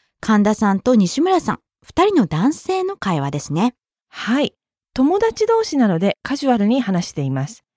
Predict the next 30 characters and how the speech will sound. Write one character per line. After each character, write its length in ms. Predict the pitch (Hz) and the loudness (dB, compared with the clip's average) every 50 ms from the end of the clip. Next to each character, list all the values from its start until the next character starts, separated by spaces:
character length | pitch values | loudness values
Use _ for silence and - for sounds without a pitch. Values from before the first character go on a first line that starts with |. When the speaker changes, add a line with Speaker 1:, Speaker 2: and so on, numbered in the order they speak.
| _ _ _ _ _ | _ _ _ _ _
Speaker 2:
休 300 | - - - 247 311 359 | -6 0 2 4 4 4
日 340 | 359 370 359 - - 349 330 | 4 2 -2 -2 -2 0 0
分 260 | 247 233 254 294 339 | 2 2 2 2 2
散 280 | 339 - 349 330 339 339 | 0 -2 -2 -2 -2 0
化 240 | - 330 285 226 180 | 0 2 2 2 2
案 180 | 151 123 - - - | 0 -2 -6 -4 -2
に 140 | 170 170 - | -2 -2 -2
対 200 | - 165 160 151 | -2 -2 -2 -4
し 120 | - - | -4 -8
て 140 | - 147 139 | -8 -4 0
の 200 | 175 190 170 - _ _ _ _ _ | 0 0 0 -2 _ _ _ _ _
意 100 | - 302 | -8 -4
見 280 | - - 392 311 240 202 | 0 2 4 4 6 4
や 100 | 165 139 | 2 0
疑 180 | - - 170 180 | 0 2 4 4
問 240 | 196 254 311 359 | 6 4 4 2
な 140 | 381 392 403 | 0 0 2
ど 160 | 381 302 226 | 2 2 2
を 80 | - - - | 2 0 -2
お 40 | - | -4
互 340 | - 180 156 165 160 156 | -4 -2 0 0 0 0
い 20 | 160 | 0
に 140 | 156 - - | -2 -4 -6
言 80 | - - | -10 -10
っ 60 | _ | _
て 80 | - | -4
い 80 | 151 143 | -2 -2
ま 100 | 143 151 | -2 -4
す 140 | - - - | -6 -8 -6
ね。 260 | 139 190 285 339 | -4 -4 -4 -4